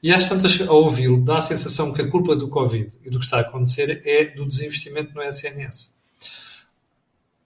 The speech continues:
Eu acho que o doutor Francisco Jorge já morreu, entre aspas, entre aspas, que é para não me acusarem de coisas mais chatas,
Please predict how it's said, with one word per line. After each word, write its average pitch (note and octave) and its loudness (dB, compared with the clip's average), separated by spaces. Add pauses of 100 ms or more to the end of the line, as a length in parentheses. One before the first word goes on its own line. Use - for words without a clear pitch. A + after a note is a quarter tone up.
(460)
Eu D3 2
acho D3+ 4
que C#3 -8
o - -4
doutor B2 2
Francisco B2+ -4
Jorge A2+ 0
já A#2+ 2
morreu, A#2 -2 (200)
entre A#2 -6
aspas, B2+ -10
entre D#3 0
aspas, D3 -4
que - -8
é A#2 0
para A2+ -6
não B2 0
me B2+ 2
acusarem A#2 -2
de - -14
coisas G#2 -8
mais A2 -6
chatas, - -10